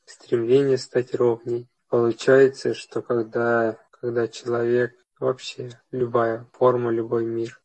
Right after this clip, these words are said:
любая форма жизни, когда она отличается от большинства, скажем, скажем, белая ворона, это значит, что в-, вот это сознание в определённом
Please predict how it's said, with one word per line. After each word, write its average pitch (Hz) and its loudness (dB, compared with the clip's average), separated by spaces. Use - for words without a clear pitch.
любая 120 -4
форма 120 -4
жизни, 120 -4
когда 117 -4
она 113 -6
отличается - -4
от - -10
большинства, - -10
скажем, 117 -2
скажем, 117 -6
белая 117 2
ворона, 117 -2
это 127 0
значит, 127 0
что 117 2
в-, 139 -14
вот 120 -10
это - -4
сознание 135 -4
в - -6
определённом 120 -6